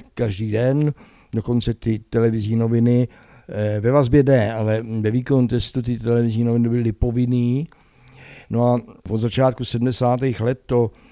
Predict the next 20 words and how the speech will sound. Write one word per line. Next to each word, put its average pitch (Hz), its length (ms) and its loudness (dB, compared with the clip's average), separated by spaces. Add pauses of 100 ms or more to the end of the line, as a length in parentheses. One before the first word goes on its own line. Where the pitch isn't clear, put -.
(160)
ten 107 160 0
Husákův 117 560 -2
režim 110 440 0
velmi 120 320 2
dbal 113 580 0 (360)
na 107 140 -6
ten 113 220 -4
konzumní 123 640 -2
rozměr, 120 640 -2 (380)
mm, 117 400 -4
svého 120 400 0
panování 123 920 2
nebo 120 280 -4
ovládání 120 800 2
té 123 180 0
společnosti, 131 840 -4 (420)
takže 120 300 -4
se 127 140 -8
tam 127 500 0
vlastně 127 720 -2